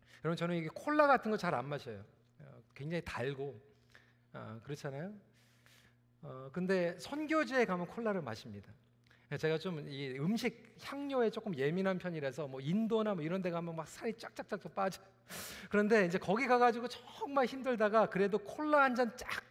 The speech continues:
마시면은 이게 딱 잡혀요, 이상하게. 그래가지고 선교지에 가면 이제 콜라를 마시는데 한 번은 정말 속이 별로 이렇게 막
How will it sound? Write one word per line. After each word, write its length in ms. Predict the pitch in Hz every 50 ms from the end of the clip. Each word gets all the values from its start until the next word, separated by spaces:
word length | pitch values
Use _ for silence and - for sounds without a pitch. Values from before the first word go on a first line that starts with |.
| _
마시면은 560 | - 160 170 - - 202 202 202 208 220 208 165
이게 140 | 151 175 175 170 - - - -
딱 160 | - - -
잡혀요, 460 | - - 156 156 - - 139 117 139
이상하게. 480 | 135 143 117 147 143 120 120 107 110 110 107 - - _ _ _ _ _ _ _ _ _ _ _ _ _ _ _
그래가지고 240 | - 185 196 190 185
선교지에 560 | - 262 285 285 262 302 294 226 254 247 220
가면 220 | 196 190 180 175
이제 120 | 160 151 160
콜라를 420 | - - 254 254 240 226 208 185
마시는데 760 | 139 123 127 - - 151 139 139 139 160 156 139 139 156 - -
한 180 | - 202 214
번은 300 | 214 214 208 208 202 196
정말 280 | 202 - - 233 240 220
속이 240 | 202 - 240 214 226
별로 380 | - - - - - 226 233
이렇게 180 | 214 208 - 208
막 240 | 196 190 170 185